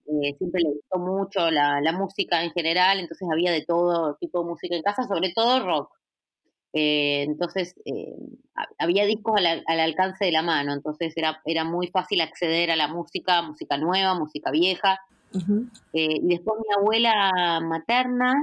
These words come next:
Speaker 1: eh, si-, eh, siempre se dedicó a la música porque es directora de coros.
Speaker 2: Ah,
Speaker 1: Eh,
Speaker 2: mira.
Speaker 1: sí, también fue maestra, profesora de folclore.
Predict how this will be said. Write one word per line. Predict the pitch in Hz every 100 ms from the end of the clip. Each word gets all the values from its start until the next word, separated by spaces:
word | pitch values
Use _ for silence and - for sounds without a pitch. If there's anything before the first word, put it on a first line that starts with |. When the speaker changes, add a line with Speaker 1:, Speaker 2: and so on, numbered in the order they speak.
| -
Speaker 1:
eh, | 160 156 151 147 147 143 143 _ _ _ _ _ _ -
si-, | - -
eh, | 160 - _ -
siempre | 180 175
se | 170
dedicó | 147 151 151 226
a | 185
la | 170
música | 185 190 196 202 214
porque | 165 143
es | 156
directora | 151 - 165 165
de | 156 151
coros. | 190 190 196 208 - _ _ _ -
Speaker 2:
Ah, | 240 269
Speaker 1:
Eh, |
Speaker 2:
mira. | 247 262 247 - - _ _ _ _ _ _ _ _ -
Speaker 1:
sí, | 165 147
también | 143 165 175 160 151 147
fue | 160
maestra, | 160 151 156 151 151
profesora | 139 180 170 170
de |
folclore. | 170 147 202 208 202 202 208